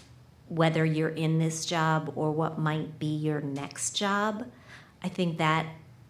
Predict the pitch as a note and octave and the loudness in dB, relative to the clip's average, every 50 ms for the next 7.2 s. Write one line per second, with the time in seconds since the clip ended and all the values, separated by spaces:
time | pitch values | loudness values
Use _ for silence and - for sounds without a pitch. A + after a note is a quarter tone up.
0 | - - E3 E3 D#3 E3+ D#3+ D#3+ D#3 D3+ D3+ D#3 - D3+ D3+ D#3 D#3 D#3 D3+ D3+ | -8 -2 0 0 2 2 2 2 2 2 0 -4 -6 -8 -8 -6 -6 -6 -6 -6
1 | D3+ - D#3 D#3+ D#3 D3 D3 D#3 D#3+ F3 G#3 - - - - - - - - - | -8 -10 -8 -6 -4 -4 -2 -2 -4 -4 -6 -10 -12 -20 -20 -20 -20 -20 -20 -20
2 | - - - - - - F3 A3 A#3 A#3+ B3+ C#4 C#4+ C#4 - A#3+ G#3+ G#3 G3 F#3+ | -20 -20 -20 -20 -12 -2 4 6 6 8 8 6 6 6 6 8 8 8 8 8
3 | F#3 - - - - - - - - - - E3 F3 E3+ F3+ G3 G3+ G3+ G#3+ G3+ | 6 4 0 -10 -14 -18 -20 -20 -20 -12 -8 -6 -4 2 4 4 6 6 4 2
4 | - - A3+ G#3+ G#3+ G#3+ A3 A#3 A3 A3+ A3+ A#3 A3 A3 A3 G#3+ A3+ A3+ - - | 2 2 2 2 2 2 0 -4 -4 -4 -2 -2 0 0 0 -2 -4 -6 -10 -14
5 | - - - F#3 F3+ G3+ G3+ G3 G3+ G#3 G#3+ G#3+ G#3+ G#3+ G#3+ G#3+ - - F#3 F#3 | -18 -12 -10 -4 2 4 4 6 6 4 4 4 4 2 2 0 0 0 0 2
6 | F3 F3 E3+ E3+ F3+ F3+ F#3+ F#3+ F#3+ F#3+ F#3 G3 G3+ G3 F#3+ F3+ F3+ F3+ F3+ F3 | 4 4 4 4 4 4 4 4 4 4 2 0 -4 -2 2 4 6 6 6 4
7 | F3 E3 E3 | 4 2 0